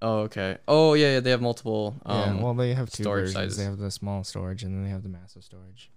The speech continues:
Speaker 2: for, like,
Speaker 1: Okay.
Speaker 2: a hundred dollars more.
Speaker 1: Thirty-two and sixty-four, yeah.
Speaker 2: No, no,
Speaker 1: Gigs.
Speaker 2: no. Sixty-four and two fifty-six.
Speaker 1: Oh, okay, that's pretty good.
Speaker 2: The,
Speaker 1: Um,
Speaker 2: some of the issues they have is, um,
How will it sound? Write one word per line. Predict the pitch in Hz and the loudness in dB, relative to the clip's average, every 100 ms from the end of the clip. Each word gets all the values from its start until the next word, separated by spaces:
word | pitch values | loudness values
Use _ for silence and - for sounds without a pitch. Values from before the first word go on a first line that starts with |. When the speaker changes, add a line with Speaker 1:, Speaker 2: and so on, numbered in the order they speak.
| - - | -20 -8
Speaker 2:
for, | |
like, | 87 | -6
Speaker 1:
Okay. | 92 | -2
Speaker 2:
a | |
hundred | 92 90 | -2 -2
dollars | 92 92 98 | 0 0 -2
more. | 92 104 - _ | -4 -6 -8 _
Speaker 1:
Thirty-two | 123 135 - 131 | -6 -4 -4 -4
and | 127 | -4
sixty-four, | - 113 - - 113 107 | -4 -8 -12 -10 -8 -6
yeah. | 92 120 127 - - - - - - - - | -6 -8 -10 -18 -20 -20 -20 -20 -20 -20 -6
Speaker 2:
No, | 101 | 0
no, | 113 | 2
Speaker 1:
Gigs. | 117 117 | 2 0
Speaker 2:
no. | 107 120 - - | -2 -4 -10 -12
Sixty-four | - 123 - 113 104 107 | -8 -6 -6 -4 -2 0
and | 101 98 98 98 - | 0 -2 -4 -8 -8
two | 101 | -6
fifty-six. | - - 101 - - - - - 113 | -6 -8 -10 -10 -14 -16 -20 -12 -2
Speaker 1:
Oh, | 120 170 165 120 | 2 2 2 0
okay, | 147 104 | -2 -2
that's | 127 - | -2 -4
pretty | - 185 | -8 -6
good. | 311 107 123 - - - | -4 -4 -8 -16 -20 -12
Speaker 2:
The, | 135 143 147 117 | -2 0 2 2
Speaker 1:
Um, | |
Speaker 2:
some | 117 170 | 0 2
of | 160 | 2
the | 80 | 0
issues | 104 101 98 | -4 -4 -4
they | 95 | -4
have | 98 95 | -4 -4
is, | 95 98 | -4 -4
um, | 95 92 92 92 92 | -4 -4 -6 -6 -8